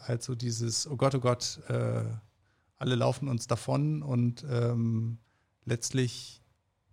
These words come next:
wir haben halt unterschiedliche Wirtschaftssysteme. Also ich meine, es war auch schon vorher so, wenn du in den U S A ein Pharmakonzern bist, äh, und du willst ein Medikament auf den Markt bringen,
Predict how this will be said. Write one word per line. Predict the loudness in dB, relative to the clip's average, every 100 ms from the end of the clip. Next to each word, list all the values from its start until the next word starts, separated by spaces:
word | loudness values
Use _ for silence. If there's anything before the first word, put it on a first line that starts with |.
| _ _ -2
wir | 4 6
haben | 6
halt | 4
unterschiedliche | 4 0 2 0 0 0 2 4 4 4 2
Wirtschaftssysteme. | 0 -2 -2 -4 -2 0 2 0
Also | 0 0
ich | 0
meine, | 0
es | 2
war | 0
auch | 0
schon | -2 -2
vorher | 0 0 0
so, | 0 0
wenn | 0 0
du | 0
in | 2 2
den | 2
U | 2
S | 0 2
A | 4 4 4
ein | 2 4
Pharmakonzern | 4 4 2 2 2 2 2 4
bist, | 2 0 -4
äh, | -4 -4 -4
und | -2 -2
du | 0
willst | -2 -2 0
ein |
Medikament | 0 4 4 6 4 2
auf | -2
den | 0 0 2
Markt | 2 0 -2
bringen, | 0 2 4 2